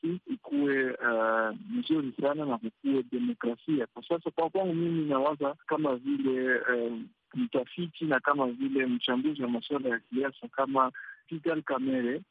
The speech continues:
kwa kuangalia hao wenzako, hao wagombea wengine wote wenye walikuwa wiko naye,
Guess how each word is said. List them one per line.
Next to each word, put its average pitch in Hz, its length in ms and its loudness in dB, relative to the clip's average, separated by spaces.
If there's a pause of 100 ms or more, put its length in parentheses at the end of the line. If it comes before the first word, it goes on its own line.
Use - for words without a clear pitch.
(120)
kwa 139 120 2
kuangalia 139 520 2
hao 147 280 4
wenzako, 135 640 0
hao 147 160 4
wagombea 131 520 0
wengine 131 520 0
wote 165 180 -2
wenye 131 180 0
walikuwa 120 360 0
wiko 127 280 -2
naye, 147 400 2